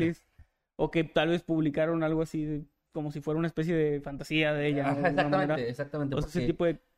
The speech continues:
Speaker 1: de cosas, y, o que fuera alguien que directamente estaba aprovechando eso para hacerle daño.
Speaker 2: O sea, realmente ya no tenía mucha salida, estaba pasando un verdadero infierno esta
Speaker 1: Y,
Speaker 2: mujer.
Speaker 1: bueno, lo peor es que no, no sé a dónde va esto, pero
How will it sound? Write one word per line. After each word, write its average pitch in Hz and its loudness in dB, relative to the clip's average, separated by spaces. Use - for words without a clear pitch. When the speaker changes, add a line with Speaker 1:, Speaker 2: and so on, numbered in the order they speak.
Speaker 1:
de 151 -4
cosas, 190 0
y, 180 2
o 208 2
que 180 2
fuera 160 2
alguien 170 0
que 160 2
directamente 156 -2
estaba 165 2
aprovechando 170 2
eso 185 0
para 151 0
hacerle 151 -4
daño. 160 -4
Speaker 2:
O 147 0
sea, 156 6
realmente 180 2
ya 180 2
no 185 -2
tenía 170 0
mucha 170 -4
salida, 156 -4
estaba 151 -4
pasando 143 -2
un 139 -4
verdadero 147 2
infierno 147 0
esta 143 -6
Speaker 1:
Y, 196 2
Speaker 2:
mujer. 240 0
Speaker 1:
bueno, 220 2
lo 185 4
peor 214 2
es 226 -4
que - -6
no, 190 0
no 190 4
sé 202 4
a 196 6
dónde 185 4
va 180 4
esto, 202 -2
pero 156 2